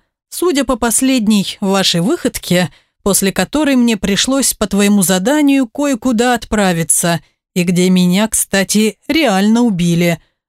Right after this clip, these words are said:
А вот тебе только пришлось прикинуться мёртвой», невесело усмехнулся он.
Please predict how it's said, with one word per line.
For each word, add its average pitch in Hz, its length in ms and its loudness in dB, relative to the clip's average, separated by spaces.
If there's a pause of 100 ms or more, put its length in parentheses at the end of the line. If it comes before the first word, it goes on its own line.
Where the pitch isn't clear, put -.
А 226 160 0
вот 262 180 -2
тебе 269 340 0
только 254 340 -2
пришлось 233 540 -2
прикинуться 254 640 0
мёртвой», 240 640 0 (340)
невесело 311 680 0
усмехнулся 220 800 0
он. 165 280 0